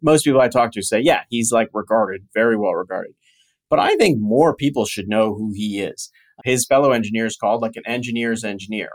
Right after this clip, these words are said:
right? Um, and I think he represents this generation of computer scientists in a very particular way that is divorced of a lot of the, call it, like, the noise, right? Or the kind of, um, like, he is somebody who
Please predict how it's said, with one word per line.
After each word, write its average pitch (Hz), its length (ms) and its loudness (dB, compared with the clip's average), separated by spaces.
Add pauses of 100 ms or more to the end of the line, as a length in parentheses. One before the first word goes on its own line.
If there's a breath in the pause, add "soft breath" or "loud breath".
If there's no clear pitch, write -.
(360 soft breath)
right? 110 340 -2 (300)
Um, 101 340 -4
and 113 120 -6
I 120 80 -2
think 147 220 -2
he 143 120 0
represents 120 720 -2
this 107 160 -6
generation 107 640 -4
of 104 180 -2
computer 101 280 -10
scientists 104 560 -4
in 98 60 -10
a 98 60 -6
very 113 220 0
particular 101 460 -8
way 107 320 0 (340 soft breath)
that 139 300 2
is 139 400 -2 (760)
divorced 135 720 -2
of 120 140 -4
a 123 60 0
lot 120 300 2
of 101 180 -4
the, 104 500 2 (520)
call 135 220 4
it, 113 60 -2
like, 107 200 0
the 110 80 -2
noise, 104 800 0
right? 107 320 0 (140)
Or 104 240 -2
the 101 120 -2
kind 101 380 -4
of, 95 120 -6
um, 95 520 -2 (460)
like, 139 160 -2 (200 soft breath)
he 208 240 -2
is 202 100 4
somebody 160 200 0
who 123 160 -6